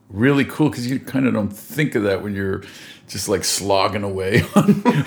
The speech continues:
you know, at a wedding band or something, like, where you're just laughing so hard, you're trying to keep it together, and, you know, all the things that go on. But, but this was, like, just so mannered. And then, um, you know, and he would play the, these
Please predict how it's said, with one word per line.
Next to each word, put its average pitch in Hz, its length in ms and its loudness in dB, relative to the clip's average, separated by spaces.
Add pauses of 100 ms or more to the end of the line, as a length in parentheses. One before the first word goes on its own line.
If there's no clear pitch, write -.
you 180 80 8
know, 202 240 6
at 170 100 10
a 131 180 6
wedding 139 340 6
band 196 420 4
or 165 100 8
something, 208 220 6
like, 175 160 8
where 170 120 8
you're 151 120 8
just 151 540 2
laughing 143 560 8
so 151 320 8
hard, 143 400 8
you're 135 80 2
trying 135 340 6
to 131 80 4
keep 127 380 -2
it 135 100 -6
together, 117 640 4
and, 113 160 4
you 113 80 0
know, 104 340 2 (480)
all 120 200 6
the 117 40 4
things 135 280 0
that 123 120 4
go 135 200 4
on. 156 180 6
But, 120 260 2
but 127 140 2
this 147 160 -4
was, 160 140 0
like, 120 160 2
just 120 180 -4
so 110 180 2
mannered. 92 520 -2 (400)
And 147 160 6
then, 175 260 6
um, 139 580 6 (640)
you 185 140 8
know, 196 140 10
and 175 80 6
he 185 100 8
would 196 220 6
play 160 320 8
the, 139 240 2 (200)
these 131 540 0